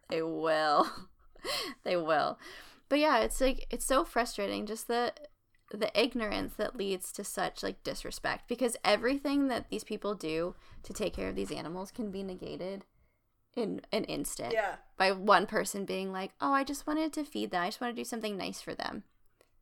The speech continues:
Speaker 1: And it's like, "Wow, okay, well, you actually killed them. Thank you so much,
Speaker 2: Yes.
Speaker 1: though. That was really nice of you. Thank you.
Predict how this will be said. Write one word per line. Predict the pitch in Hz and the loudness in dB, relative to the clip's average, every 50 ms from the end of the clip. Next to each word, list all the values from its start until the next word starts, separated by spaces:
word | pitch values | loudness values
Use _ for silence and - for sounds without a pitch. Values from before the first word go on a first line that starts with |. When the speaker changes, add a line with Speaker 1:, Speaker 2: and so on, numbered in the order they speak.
| _ _ _ _ _ _ - | _ _ _ _ _ _ -6
Speaker 1:
And | 175 190 | -4 -4
it's | 196 - | -2 2
like, | 208 185 185 - | 0 0 2 6
"Wow, | 196 233 233 226 214 202 | 10 10 10 10 10 6
okay, | 202 214 233 214 202 | 2 0 0 -2 -2
well, | 190 196 202 | 0 -2 -2
you | 208 190 170 | 0 0 2
actually | 160 170 - - - 185 180 | 0 0 0 -4 -6 -6 -6
killed | - - - 302 330 330 254 254 | -6 0 2 4 4 4 2 0
them. | 202 180 170 165 170 165 190 190 | 0 0 0 0 -2 -4 -6 -6
Thank | - 185 185 196 | -6 -8 -6 -6
you | 185 | -8
so | 190 - - - - 160 160 | -8 -8 -6 -2 -2 -2 -2
much, | 156 151 - - - 240 | -2 -4 -4 -6 -8 -6
Speaker 2:
Yes. | 233 196 - | -4 -2 0
Speaker 1:
though. | - - - - - - - | 0 0 -2 -2 -4 -6 -6
That | - - | -6 -4
was | - 170 170 160 | -4 -4 -6 -8
really | 156 151 160 156 151 147 151 | -4 -4 -2 0 2 0 0
nice | 147 147 143 151 - - - | 0 -2 -2 -4 -4 -6 -6
of | - - | -6 -6
you. | - - - - - - - | -6 -4 -4 -6 -6 -6 -8
Thank | - - 165 202 | -8 -6 -6 -6
you. | - - - - - | -8 -8 -6 -8 -8